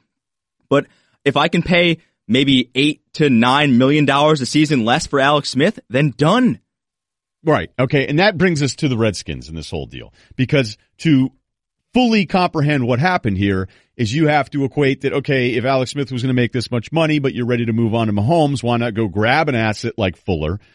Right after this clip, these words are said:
Speaker 2: who turned into the best cornerback in the N F L last night on Twitter? Uh,
Speaker 1: Yeah,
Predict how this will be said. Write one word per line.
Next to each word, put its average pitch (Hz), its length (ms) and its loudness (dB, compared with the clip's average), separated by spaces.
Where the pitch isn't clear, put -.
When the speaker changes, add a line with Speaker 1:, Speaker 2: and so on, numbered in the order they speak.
Speaker 2:
who 120 180 2
turned 139 260 2
into 117 120 0
the 98 80 -2
best 127 220 -2
cornerback 120 460 -2
in 113 60 -4
the 104 100 0
N 104 80 0
F 92 120 -6
L 135 160 0
last 78 280 -2
night 73 280 -10
on 104 180 -4
Twitter? 104 440 -2
Uh, 110 380 2
Speaker 1:
Yeah, 104 160 0